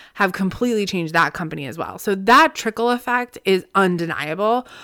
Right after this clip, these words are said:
Whether or not, you know, these companies will agree, from my opinion, again, these are my <laughs> personal opinions, but I know for sure that LuLaRoe was where we started with live selling, and I know that there has been such a big tri-,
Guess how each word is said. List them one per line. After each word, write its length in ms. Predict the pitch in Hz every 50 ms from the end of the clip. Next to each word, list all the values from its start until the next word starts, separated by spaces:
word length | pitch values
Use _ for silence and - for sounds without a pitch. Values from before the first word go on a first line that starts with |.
| - - -
Whether 400 | - 196 220 214 233 240 240 -
or 80 | - 208
not, 440 | 196 180 180 175 175 175 - - -
you 80 | 196 180
know, 240 | 170 160 160 151
these 240 | 165 170 180 175 165
companies 420 | - - 180 170 185 175 170 165 170
will 380 | 165 165 160 160 160 165 - - - - - - _ _ _ _ -
agree, 640 | 180 185 165 - 160 160 165 180 185 190 220 240 - -
from 240 | - - 226 190 170
my 120 | 170 156
opinion, 500 | 160 160 160 185 180 170 190 220 247 254
again, 260 | 226 175 175 160 160 180
these 160 | 175 160 170
are 120 | 160 160
my 160 | 160 160 160
<laughs> 120 | 160 - -
personal 320 | 185 190 175 185 196 175 165
opinions, 520 | 151 139 180 180 175 185 208 226 233 226
but 220 | - 196 170 - - - - - - - - - - _ -
I 340 | - 196 202 220 220 220 208
know 260 | 185 175 180 196 202
for 180 | 190 202 175
sure 400 | 170 - - 165 170 180 202 208
that 260 | 196 185 165 160 - -
LuLaRoe 520 | 175 175 180 180 170 160 160 156 170 175
was 180 | 170 165 160 160
where 200 | 165 165 160 160
we 120 | 160 160
started 480 | - - 160 151 156 160 165 170 170 160
with 200 | - 175 165 -
live 220 | - 160 156 156 151
selling, 420 | - 160 151 160 165 175 190 185
and 140 | - 170 170
I 80 | 170 170
know 240 | 170 165 160 165
that 140 | 165 170 156
there 140 | - 170 165
has 120 | 160 160
been 180 | 156 165 160 156
such 280 | - - 165 160 - -
a 80 | 160
big 240 | 156 170 156 156 160
tri-, 220 | - - 180 160